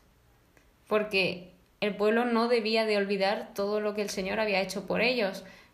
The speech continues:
tanto como lo que pasó en Egipto, como todas las batallas que estaban ganando contra los filisteos o contra los enemigos, gracias al Señor, etcétera.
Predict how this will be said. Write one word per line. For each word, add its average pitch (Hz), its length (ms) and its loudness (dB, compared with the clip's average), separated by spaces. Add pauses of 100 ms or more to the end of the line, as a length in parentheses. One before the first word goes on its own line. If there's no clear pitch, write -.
(260)
tanto 208 380 0
como 202 300 -2
lo 185 180 0
que 180 120 -4
pasó 180 280 -4
en 190 60 -2
Egipto, 277 760 -4 (300)
como 202 240 0
todas 196 180 2
las 196 140 0
batallas 196 320 0
que 190 60 -12
estaban 196 320 0
ganando 185 600 -2
contra 185 320 -2
los 185 160 -2
filisteos 190 760 -2
o 190 60 -8
contra 190 260 -2
los 185 160 -4
enemigos, 185 600 -4 (300)
gracias 190 340 -4
al 185 140 0
Señor, 190 460 -2 (120)
etcétera. - 680 -4